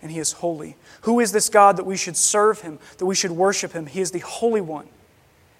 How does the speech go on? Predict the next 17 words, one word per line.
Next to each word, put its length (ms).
He 160
is 100
alone. 640
He 120
is 260
other. 360
So 120
tho-, 220
those 280
are 40
the, 140
altogether, 680
in 140
summary, 320
the, 100
the 160
four 640